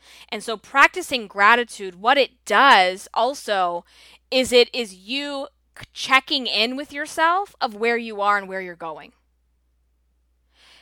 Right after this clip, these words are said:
Because when you can think back to where you were and how you felt and what was happening, I know for me,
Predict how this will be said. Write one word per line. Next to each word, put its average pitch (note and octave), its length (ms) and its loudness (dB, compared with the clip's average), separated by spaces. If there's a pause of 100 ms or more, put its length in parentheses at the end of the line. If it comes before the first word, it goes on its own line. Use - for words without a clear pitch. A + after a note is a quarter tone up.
(140)
Because A#3+ 800 2 (880)
when B3 240 -6
you C#4 200 -6
can D4 220 -4
think B3+ 420 -2
back A3 300 6
to A#3 140 -16
where G#3 180 -4
you G3 180 -10
were F3+ 380 -2
and F#3+ 200 -10
how G3 160 0
you F#3 140 -10
felt G3+ 440 0
and F3+ 160 -12
what F#3+ 160 -4
was - 140 -16
happening, F3+ 540 -4 (720)
I A3+ 140 6
know D4+ 160 2
for A3+ 180 -8
me, C#4 460 -8